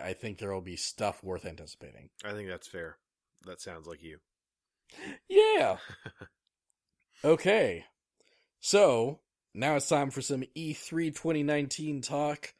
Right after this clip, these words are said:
Speaker 2: Okay.
Speaker 1: First, I would like to amend some predictions from the previous episode.
Speaker 2: Oh.
Speaker 1: Uh, I said there'd be some Sea of Solitude talk during E A Play.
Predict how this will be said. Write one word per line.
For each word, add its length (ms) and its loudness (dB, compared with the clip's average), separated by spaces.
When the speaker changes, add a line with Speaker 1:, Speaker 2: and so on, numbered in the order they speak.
Speaker 2:
Okay. 400 -4
Speaker 1:
First, 260 2
I 40 4
would 100 4
like 180 2
to 120 2
amend 360 0
some 180 -4
predictions 480 -6
from 140 -10
the 60 -8
previous 360 -8
episode. 600 -10
Speaker 2:
Oh. 520 -4
Speaker 1:
Uh, 260 4
I 60 0
said 260 -2
there'd 160 0
be 140 -4
some 180 -4
Sea 220 -2
of 120 -2
Solitude 680 0
talk 400 -6
during 260 -6
E 220 -8
A 120 -2
Play. 720 -6